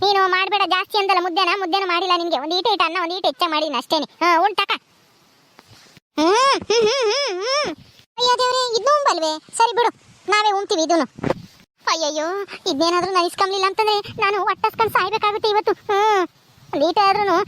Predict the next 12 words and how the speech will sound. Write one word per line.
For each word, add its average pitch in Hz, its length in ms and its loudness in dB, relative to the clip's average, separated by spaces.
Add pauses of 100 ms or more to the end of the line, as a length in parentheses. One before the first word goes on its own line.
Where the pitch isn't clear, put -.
(120)
ಇಸ್ಕೊಂಡು 370 340 2
ಉಣ್ತೀನಿ. 403 320 -2 (380)
ಇದನ್ನುಂಡು 285 460 2 (200)
ಆಮೇಲೆ 302 240 0
ಒಳಕ್ 285 240 -2
ಹೋಗಿ 359 160 0
ಇನ್ನೊಂದಿಟ್ಟು 320 400 -2
ಇಕ್ಕೊಂಡು 311 260 0
ಉಣ್ತೀನಿ. 311 240 0 (2250)
ಅಯ್ಯ, 427 160 2 (560)
ಉಂಬಲ್ಲ 494 340 2
ಅಂದು 508 220 -2